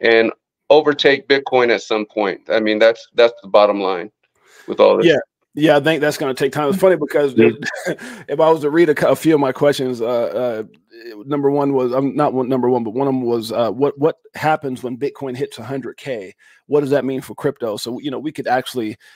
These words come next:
Speaker 2: talk about that because it's still relevant. One day it will hit that. Then two of my other questions were, um,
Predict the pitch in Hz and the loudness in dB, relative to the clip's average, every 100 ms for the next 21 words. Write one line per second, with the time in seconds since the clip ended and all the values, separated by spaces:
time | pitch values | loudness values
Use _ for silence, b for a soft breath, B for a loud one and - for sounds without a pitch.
0 | b - 214 208 135 135 127 131 127 - | b -2 0 0 -2 -6 -2 -4 -4 -6
1 | 127 120 - 143 127 135 127 104 123 127 | -6 -6 -6 -4 -2 -2 -2 -6 -6 -4
2 | 123 107 127 123 123 117 110 120 143 135 | -4 -4 -6 -6 -10 -10 -10 -8 -10 -10
3 | _ - 202 160 156 - 131 123 117 120 | _ -2 0 0 -2 -4 -8 -8 -8 -2
4 | 120 117 - b b b 113 131 127 117 | -2 -4 -8 b b b -4 -2 0 -4
5 | 113 110 | -6 -12